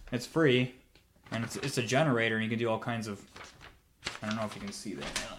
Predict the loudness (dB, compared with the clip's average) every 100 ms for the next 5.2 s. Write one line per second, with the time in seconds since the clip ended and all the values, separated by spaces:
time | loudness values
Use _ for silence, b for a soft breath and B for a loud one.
0 | -14 -14 -14 -12 -12 -12 -14 -16 -20 -20
1 | -20 -20 -20 -20 -20 -20 -18 -18 -18 -18
2 | -20 -20 -20 -20 _ _ -20 -20 _ _
3 | _ _ _ _ _ _ _ _ -8 -6
4 | -6 -6 -4 -4 -4 -6 -6 -6 -8 -6
5 | -6 -6